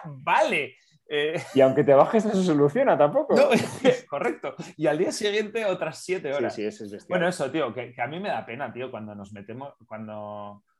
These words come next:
Speaker 1: cuando nos metemos con los ciclistas, vale, que ya la peña hasta que se cambia el plasma y esas movidas, tío, eso ya enfermos, tío, eso ya vete a tomar por saco. Pero seguro que hay mil dopines más
Speaker 2: Sí,
Speaker 1: inocentes,
Speaker 2: sí, sí.
Speaker 1: tío,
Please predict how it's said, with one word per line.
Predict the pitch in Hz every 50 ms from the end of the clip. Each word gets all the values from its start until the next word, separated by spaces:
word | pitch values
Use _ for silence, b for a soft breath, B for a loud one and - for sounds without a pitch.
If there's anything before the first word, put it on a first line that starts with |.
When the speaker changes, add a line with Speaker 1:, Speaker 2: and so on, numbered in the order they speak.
| _ -
Speaker 1:
cuando | 104 110 107 107
nos | 107 104 101
metemos | 110 107 - 117 127 147 143 -
con | - 120
los | 117 110 110 -
ciclistas, | 101 95 104 113 120 120 - 131 135 143 139 - _ b b b b
vale, | 123 127 120 104
que | - 104
ya | 110 123 139
la | 147 110 -
peña | - 123 131 143 147 143
hasta | - - 123 -
que | 120 120
se | 120 117 113
cambia | 113 110 120 113 104
el | 98 95 -
plasma | - 110 107 110 113 - 113 95 95 98
y | 95
esas | 101 98 - 110 95 98
movidas, | 98 95 95 104 110 127 131 117 117
tío, | 104 98 95
eso | - - 120
ya | 104 110 117 120 117 110
enfermos, | 110 107 - 107 98 101 101 92 87 - -
tío, | 104 95
eso | 92 - - 113
ya | 110 110 113 117 123 120 -
vete | 123 120 110 - 135
a | 123 117
tomar | 117 104 107 110 107 -
por | - - -
saco. | - 117 107 - 98 95
Pero | - 107 110 110
seguro | - - 135 165 214 247 233 233
que | 214
hay | 208 202
mil | 196 190 170 156
dopines | 156 165 165 - 160 151 151 143 127
más | 139 139 131 -
Speaker 2:
Sí, | - 120
Speaker 1:
inocentes, | 110 101 95 92 92 92 123 139 101 92 127 120 110 -
Speaker 2:
sí, | -
sí. | -
Speaker 1:
tío, | 120 120 123 135 226 -